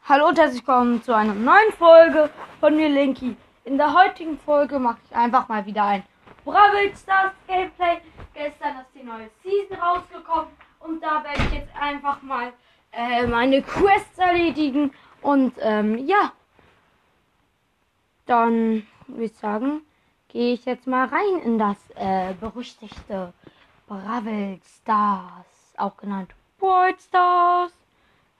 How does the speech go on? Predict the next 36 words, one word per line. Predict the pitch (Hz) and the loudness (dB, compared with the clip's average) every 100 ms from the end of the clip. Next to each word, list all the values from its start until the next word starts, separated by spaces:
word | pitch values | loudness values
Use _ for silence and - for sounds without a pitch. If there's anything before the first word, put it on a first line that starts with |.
| _ _ | _ _
Dieser | 226 214 214 | -4 -4 -2
Hinter-, | 220 240 240 202 _ _ _ _ | -6 -6 -6 -8 _ _ _ _
und | 214 202 | -14 -14
sieht | 208 196 | -16 -20
so | - - _ _ | -20 -20 _ _
cool | 240 214 | -10 -10
aus. | 185 202 - _ _ _ _ _ _ _ _ _ _ _ _ _ _ _ _ _ _ _ _ _ _ _ _ _ _ _ _ _ _ _ _ _ _ _ _ _ _ _ _ _ _ _ | -10 -14 -18 _ _ _ _ _ _ _ _ _ _ _ _ _ _ _ _ _ _ _ _ _ _ _ _ _ _ _ _ _ _ _ _ _ _ _ _ _ _ _ _ _ _ _
Und | 247 226 | -6 -2
ja, | 214 | -2
tatsächlich, | 214 214 220 208 214 | -4 -8 -8 -8 -10
die | 220 | -4
neue | 214 214 | -2 -2
Season | 208 214 208 | -4 -4 -4
ist | 202 - | -4 -6
draußen. | 196 196 196 | -8 -6 -8
Erstmal | 202 - | -8 -4
neue | 202 202 | -2 0
Ereignisse. | 190 185 180 226 - | 0 -2 -4 -14 -14
Die | 202 240 | -4 -2
Big | 202 359 359 | 0 -2 -2
Box | 294 285 | -4 -2
habe | 294 247 | -4 -4
ich | - | -8
übrigens | 247 226 | -6 -6
auch | - 254 | -2 -2
noch | 247 | 0
nicht | 220 214 | -2 -2
geöffnet. | 233 220 _ _ _ _ 262 _ _ _ - | -6 -6 _ _ _ _ -12 _ _ _ 0
Power | 320 339 320 | 4 6 6
Liga, | 285 277 | 4 2
das | 269 285 | 2 0
Bild | 302 302 | -2 -2
davon | 302 311 | -2 0
sieht | 269 254 | -2 -2
auch | 277 277 | -2 -2
so | - 311 | -2 -2